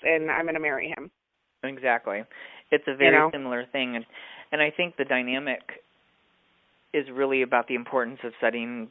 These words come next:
Speaker 2: boundaries. And the same thing
Speaker 1: Mm-hmm.
Speaker 2: goes with same gender types of relationships. I, I,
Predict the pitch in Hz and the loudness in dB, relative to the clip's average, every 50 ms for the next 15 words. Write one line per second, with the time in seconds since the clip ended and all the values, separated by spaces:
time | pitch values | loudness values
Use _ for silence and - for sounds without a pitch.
0 | _ _ _ - 110 120 117 123 185 185 131 76 69 107 - - - - _ _ | _ _ _ -8 -2 -2 0 0 0 0 -2 -2 -2 -4 -8 -10 -16 -20 _ _
1 | - 131 131 127 127 - 156 143 135 190 180 180 180 190 170 123 127 127 127 - | -10 -8 -8 -8 -8 -6 -4 -2 -2 0 0 0 0 2 2 2 2 0 -2 -4
2 | 127 123 117 - - _ _ _ - - - - - _ _ - 139 123 123 120 | -2 -2 -2 -4 -6 _ _ _ -20 -20 -20 -20 -20 _ _ -4 -2 -2 -2 -2
3 | 120 131 127 127 151 143 120 110 110 - - 135 117 - 120 104 107 104 104 104 | -2 -2 -2 -2 0 0 -2 -2 -2 -4 -6 -6 -6 -6 -6 -6 -4 -2 -2 -2
4 | 104 - - 104 - - - - - 143 139 135 135 - - - - - - - | -4 -6 -12 -12 -8 -8 -8 -4 -2 0 0 0 -2 -4 -14 -20 -20 -20 -20 -20
5 | - - _ _ _ _ _ _ _ _ _ _ _ - - - - - - - | -20 -20 _ _ _ _ _ _ _ _ _ _ _ -8 -6 -6 -6 -6 -8 -12
6 | - - _ _ _ _ _ _ _ _ _ _ _ _ _ _ _ _ - - | -18 -20 _ _ _ _ _ _ _ _ _ _ _ _ _ _ _ _ -6 -6